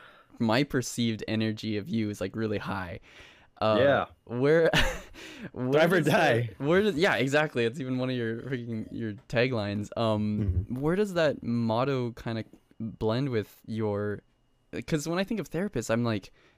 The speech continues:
Speaker 2: that's, like, really calm, really relaxed.
Speaker 1: Right.
Speaker 2: Not, not really, like,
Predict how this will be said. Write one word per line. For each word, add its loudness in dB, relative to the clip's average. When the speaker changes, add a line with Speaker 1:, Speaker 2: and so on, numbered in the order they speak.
Speaker 2:
that's, -6
like, 0
really 0
calm, -4
really -4
relaxed. -6
Speaker 1:
Right. -6
Speaker 2:
Not, -2
not -4
really, 0
like, -6